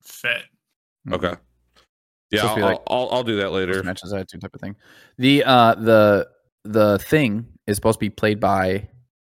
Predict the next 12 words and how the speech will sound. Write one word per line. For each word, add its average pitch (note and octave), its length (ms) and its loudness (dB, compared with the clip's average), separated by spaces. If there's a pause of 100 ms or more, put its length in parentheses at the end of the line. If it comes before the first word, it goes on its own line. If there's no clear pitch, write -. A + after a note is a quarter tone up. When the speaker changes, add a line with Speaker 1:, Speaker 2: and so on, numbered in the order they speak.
Speaker 2:
Eben, A2+ 440 0 (540)
I G#2 80 -10
can't G2 220 -6
even G2 160 -6
say G#2+ 100 -6
his G2 140 -6
last F#2+ 240 -6
name, G2 200 -8
Mas G2+ 320 -4
Speaker 1:
Uh, E3 60 -8
yeah. C#3 220 -4 (420)
Speaker 2:
Bachrach. A2+ 500 0